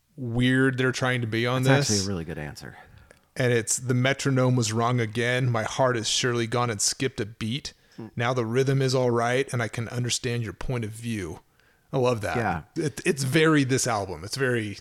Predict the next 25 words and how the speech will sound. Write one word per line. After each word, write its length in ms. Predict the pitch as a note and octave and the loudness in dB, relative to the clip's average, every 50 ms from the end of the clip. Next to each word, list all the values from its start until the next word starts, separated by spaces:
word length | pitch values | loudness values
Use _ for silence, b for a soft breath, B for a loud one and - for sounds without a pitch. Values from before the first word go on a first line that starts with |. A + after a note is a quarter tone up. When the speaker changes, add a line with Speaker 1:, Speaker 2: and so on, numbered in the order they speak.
| _ - | _ -8
Speaker 1:
in 160 | - C3+ B2 | -6 -4 -4
the 60 | A#2+ A2+ | -4 -2
pocket 480 | - - C3 A#2+ A#2 - - A#2+ - | -2 0 0 0 -2 -2 -4 -8 -6
for 160 | - C3 B2 | -6 -6 -6
what 220 | A#2+ A#2+ A#2+ A2+ - | -6 -6 -8 -8 -6
this 220 | A#2+ G#2 - - - | -6 -4 -2 -2 -2
whole 320 | B2+ A#2 G#2 G2 F#2 - _ - | -2 -4 -4 -4 -6 -10 _ -12
experiment 600 | - - - - - C3+ B2+ B2+ B2+ B2 A#2+ A2 | -8 -6 -6 -4 -2 -2 -2 -2 -2 -4 -6 -6
that 120 | - A#2 A#2 | -8 -8 -8
they're 100 | A#2+ G#2+ | -8 -8
doing 300 | G#2 A2+ G#2 G2+ G2+ F#2+ | -6 -6 -6 -6 -8 -8
is. 280 | F2+ F2+ - - - - - - | -8 -8 -8 -8 -10 -12 -8 -2
Speaker 2:
Uh, 220 | C#3 C3+ C3+ C3+ - - | 0 0 0 0 -2 0
Eddie 260 | F3 F#3+ A3 G3 D3 | 2 4 4 4 4
Van 420 | B2+ A2 C#3 F3 F#3+ G3+ F3+ C#3+ B2+ | 2 2 4 4 4 6 4 4 2
Halen 420 | B2 C#3+ F3 F#3+ G3 F#3+ F3 D3+ C#3 | 4 4 4 6 6 6 6 4 4
Award. 560 | C3 B2 A#2+ A#2+ A#2 A2 G#2 G2+ G2+ G2 - A#2 | 4 2 2 2 2 2 2 0 -2 -4 -8 -10
So 720 | - - - E3+ D#3+ D#3+ D#3 D#3 D3+ C#3+ C3+ C3 B2+ - _ _ _ - | -8 0 2 4 6 6 6 8 6 6 6 4 2 -2 _ _ _ 0
four 240 | - G#3 G#3+ A3+ A3 | 4 6 8 8 8
minutes 380 | A3 G3+ F#3 F3+ D#3+ D3 - - | 6 4 4 4 4 2 2 2
into 280 | D#3 C#3 C#3 - - C3 | 2 2 2 0 0 0
New 220 | B2 A#2+ A#2+ A#2+ | 0 2 2 0
Moon, 380 | A#2 A2+ A2 A2 A2 A#2+ B2 - - | 0 0 0 -2 -2 -2 -4 -6 -10
apparently 500 | - - A2+ C#3 F#3 F#3+ A2+ G2+ G2+ G2 | -6 -2 0 2 2 2 0 -2 -2 -2
I 60 | F#2+ | -2